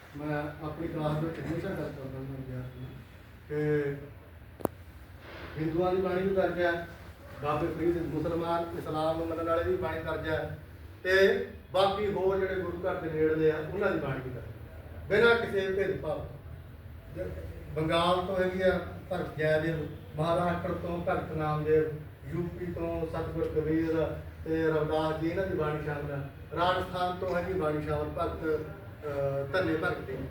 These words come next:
ਤੇ ਇਸ ਤਰ੍ਹਾਂ ਉਹਨਾਂ ਨੇ ਕੁੱਲ ਮਿਲਾ ਕੇ ਜਿਹੜਾ ਕੰਮ ਕੀਤਾ ਨਾ ਉਹ ਹੈਗਾ ਸਾਨੂੰ ਸ਼ਬਦ ਨਾਲ ਜੋੜਿਆ, ਪੜ੍ਹਨ ਲਿਖਣ ਨਾਲ ਜੋੜਿਆ। ਜਿਵੇਂ ਹੁਣ ਵੀ ਕਿਹਾ ਕਿ ਖੋਜ ਕਰਦੇ ਨਾ ਅਸੀਂ, ਸ਼ਬਦ ਦੀ ਖੋਜ ਨਾਲ ਜੋੜਿਆ। ਬਾਕੀ ਬੰਦੇ ਨੂੰ ਦੱਸਿਆ ਕਿ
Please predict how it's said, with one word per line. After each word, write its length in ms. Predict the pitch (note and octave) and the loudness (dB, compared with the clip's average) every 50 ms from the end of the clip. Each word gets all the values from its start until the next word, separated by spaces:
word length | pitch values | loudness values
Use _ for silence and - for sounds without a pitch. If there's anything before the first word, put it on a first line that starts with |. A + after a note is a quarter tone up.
| - - - - - - - | -8 -10 -12 -14 -16 -12 2
ਤੇ 80 | - A3 | 4 6
ਇਸ 160 | A#3+ A#3+ A#3 | 8 8 8
ਤਰ੍ਹਾਂ 180 | A3+ A3+ A3+ A#3 | 6 6 6 6
ਉਹਨਾਂ 240 | A#3 A#3 B3 B3 A#3 | 6 6 6 6 8
ਨੇ 260 | A3+ A3+ A3+ A#3 A#3 - - - - - - - | 8 8 8 6 2 -2 -4 -6 -8 -8 -2 0
ਕੁੱਲ 220 | G3 G3+ A3+ A3 | 0 2 2 4
ਮਿਲਾ 240 | G3+ F#3 F3+ F3 F3 | 4 6 6 6 4
ਕੇ 200 | F3+ G3+ G3+ G3+ | 4 0 -2 -2
ਜਿਹੜਾ 240 | G#3 G#3 G3+ G3 F#3+ | -4 -2 0 0 2
ਕੰਮ 280 | F#3 F#3+ F#3+ F#3+ F#3+ | 2 2 2 2 0
ਕੀਤਾ 460 | - - - - - F3 - - - | 0 -2 -6 -6 -8 -8 -4 0 0
ਨਾ 80 | F#3+ A3+ | 4 4
ਉਹ 160 | A#3+ G3+ G3 | 6 6 6
ਹੈਗਾ 180 | G3 G3+ G#3 A3 A3+ A3+ - - - - - - - - - - | 6 6 6 6 4 4 0 -4 -8 -12 -14 -16 -16 -16 -6 -2
ਸਾਨੂੰ 200 | F#3+ A#3 B3 - | 0 2 2 4
ਸ਼ਬਦ 340 | - A3 A3+ A#3 A3+ B3+ A#3 | 4 4 4 6 6 6 8
ਨਾਲ 140 | A#3 G#3+ | 8 8
ਜੋੜਿਆ, 240 | F3+ E3+ D#3 D#3+ D#3+ | 6 4 4 2 2
ਪੜ੍ਹਨ 280 | - - A3 B3 B3+ A#3+ | 2 6 6 8 8 8
ਲਿਖਣ 220 | A#3 G#3+ G3+ F#3+ | 6 4 4 4
ਨਾਲ 160 | F#3 F3+ E3 | 4 2 2
ਜੋੜਿਆ। 240 | D#3+ D3 C3+ B2+ B2+ | 2 0 -2 -2 -2
ਜਿਵੇਂ 240 | B2+ C#3+ E3 E3+ F3 | 0 0 0 0 2
ਹੁਣ 200 | E3 E3+ F3+ F#3 | 2 2 2 2
ਵੀ 140 | F#3 - - | 0 0 0
ਕਿਹਾ 300 | G3 F#3 G#3 A3 A3+ A3+ - - - - - - | 2 2 2 2 0 -2 -4 -8 -14 -16 -8 0
ਕਿ 120 | - F#3 F#3 | 0 2 2
ਖੋਜ 320 | - - F3+ F3 F#3+ F#3 - - | 2 2 4 4 4 4 4 2
ਕਰਦੇ 260 | F3 E3 D#3 E3+ G3+ | 2 2 2 2 2
ਨਾ 60 | - | 2
ਅਸੀਂ, 140 | - - - - - - - - - - - - - | 2 2 0 -4 -6 -10 -12 -14 -14 -14 -14 -4 0
ਸ਼ਬਦ 280 | G3+ A3 A3 G#3+ A3 | 2 4 4 4 2
ਦੀ 160 | A3+ A#3 A3+ A3+ - - | 2 0 0 -2 4 8
ਖੋਜ 240 | G#3 A3+ A#3 A#3 | 10 10 10 10
ਨਾਲ 220 | A3+ A3 A3+ - - | 8 6 6 6 4
ਜੋੜਿਆ। 260 | D3 C3+ C3 - - - - - - - - - - - - - - - - - - - - - - - - - - - - - - | 2 0 0 -2 -4 -6 -8 -12 -14 -16 -16 -18 -18 -18 -16 -16 -16 -16 -16 -18 -18 -16 -16 -16 -14 -14 -16 -16 -16 -18 -16 -2 2
ਬਾਕੀ 320 | - A3 A3+ A3+ B3 B3+ | 4 4 6 4 4 2
ਬੰਦੇ 420 | - G#3+ G#3+ G#3 G#3 G#3+ A3 A3+ | 4 4 4 4 6 6 6 6
ਨੂੰ 180 | A3+ G3+ F#3+ - | 8 6 4 4
ਦੱਸਿਆ 280 | F#3 G3 G3+ A3 A3 A3 | 4 4 6 6 6 6
ਕਿ 140 | A3+ A3+ | 6 4